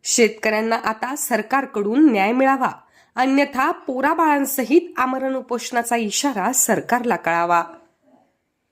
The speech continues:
आज कल्याण प्रांताधिकारी हे निळजे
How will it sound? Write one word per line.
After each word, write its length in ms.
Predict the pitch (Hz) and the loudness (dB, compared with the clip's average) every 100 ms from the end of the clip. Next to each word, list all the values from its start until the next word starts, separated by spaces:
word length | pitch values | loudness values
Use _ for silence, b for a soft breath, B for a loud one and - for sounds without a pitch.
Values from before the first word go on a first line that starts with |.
| - - | -20 -6
आज 260 | 190 202 - | -2 -2 -2
कल्याण 460 | 220 202 202 254 | -2 0 0 0
प्रांताधिकारी 1000 | 320 285 240 233 240 214 214 196 220 262 - | 0 0 -2 -2 -2 -2 -2 -2 -2 -4 0
हे 100 | 269 | 2
निळजे 540 | 269 240 220 277 320 | 4 2 2 4 2